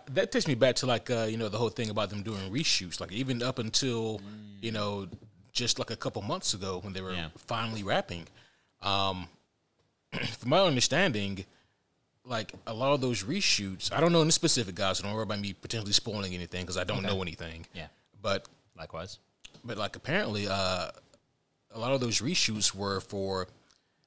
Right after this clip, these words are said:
Speaker 1: adding in things to make the M C U more interconnected, uh, which makes sense.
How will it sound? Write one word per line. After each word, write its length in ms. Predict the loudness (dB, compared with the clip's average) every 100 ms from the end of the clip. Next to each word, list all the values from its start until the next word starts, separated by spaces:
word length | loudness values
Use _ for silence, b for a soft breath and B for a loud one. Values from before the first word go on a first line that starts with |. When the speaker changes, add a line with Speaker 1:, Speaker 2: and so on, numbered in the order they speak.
| _ _ _ _
Speaker 1:
adding 400 | 0 2 2 0 0
in 240 | -2 -2 -2
things 680 | -2 0 0 0 2 2 0 _ _ _ _ 2
to 480 | 4 4 -4 -4
make 380 | -4 -2 -2 -4
the 120 | -6
M 120 | -2 0
C 140 | -2
U 160 | -4 -6
more 400 | -4 -4 -4 -8 _ _ _ _
interconnected, 840 | -6 -4 -4 -4 -2 -2 -2 -6 -10 -20 _ -20 -20 _ _ _ _ _ -6
uh, 460 | -2 -2 -2 -4 -6
which 180 | -4 -2
makes 200 | 0 -2
sense. 400 | -2 -4 -6